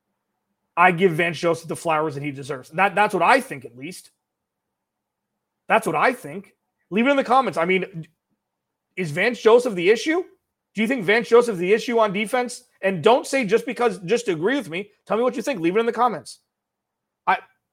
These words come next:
I just don't. Like, we're grasping at proverbial straws here on the defensive side of the ball, trying to figure out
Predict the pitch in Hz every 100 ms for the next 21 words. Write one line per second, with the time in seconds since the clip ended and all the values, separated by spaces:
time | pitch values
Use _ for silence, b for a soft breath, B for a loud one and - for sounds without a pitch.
0 | _ _ _ _ _ _ _ _ 170 190
1 | 254 156 139 170 269 247 - _ _ _
2 | _ 180 185 175 _ - 214 226 175 165
3 | 180 220 - 180 151 143 - _ _ _
4 | _ 170 165 156 - _ _ _ _ _
5 | _ _ - 180 202 214 202 156 - 185
6 | 190 226 202 139 120 135 _ _ _ _
7 | _ _ - 185 185 170 202 170 170 185
8 | 156 143 214 226 - - 202 214 247 240
9 | - 247 190 196 208 240 170 135